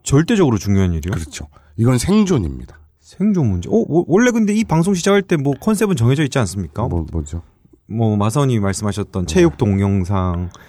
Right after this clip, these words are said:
Speaker 2: 네.
Speaker 1: 뭐, 예, 예, 그런
Speaker 2: 그렇죠.
Speaker 1: 거. 예.
Speaker 2: 그러니까 기존에는 체육 동영상을 자막 없이 보기,
Speaker 1: 예.
Speaker 2: 그리고 이성 친구 만나기,
Speaker 1: 예.
Speaker 2: 이 정도였는데, 이제는 생존이 걸린 문제가 됐어요.
Speaker 1: 생존 이름? 뭐,
Speaker 2: 네.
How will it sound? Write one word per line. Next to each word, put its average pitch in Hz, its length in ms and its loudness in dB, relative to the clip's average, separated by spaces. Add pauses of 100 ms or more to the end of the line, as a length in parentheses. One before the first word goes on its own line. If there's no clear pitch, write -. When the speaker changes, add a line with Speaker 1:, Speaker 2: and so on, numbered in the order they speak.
(220)
Speaker 2:
네. 117 400 2
Speaker 1:
뭐, 101 320 2
예, 107 40 4
예, 101 140 2 (200)
그런 87 120 -2
Speaker 2:
그렇죠. 87 440 0
Speaker 1:
거. - 240 -6
예. - 0 - (360)
Speaker 2:
그러니까 127 200 -2
기존에는 127 560 0
체육 160 300 -4
동영상을 101 640 0
자막 104 320 0
없이 85 200 -6
보기, 78 440 -8
Speaker 1:
예. 87 240 2
Speaker 2:
그리고 80 200 -4
이성 131 340 0
친구 90 260 -6
만나기, 73 560 -6 (140)
Speaker 1:
예. 80 180 -2 (140)
Speaker 2:
이 120 80 2
정도였는데, 113 680 0 (520)
이제는 131 300 2
생존이 196 440 2
걸린 85 240 0
문제가 71 320 -6
됐어요. - 340 -20 (560)
Speaker 1:
생존 214 640 0
이름? 95 220 -4
뭐, 180 120 2
Speaker 2:
네. - 80 -2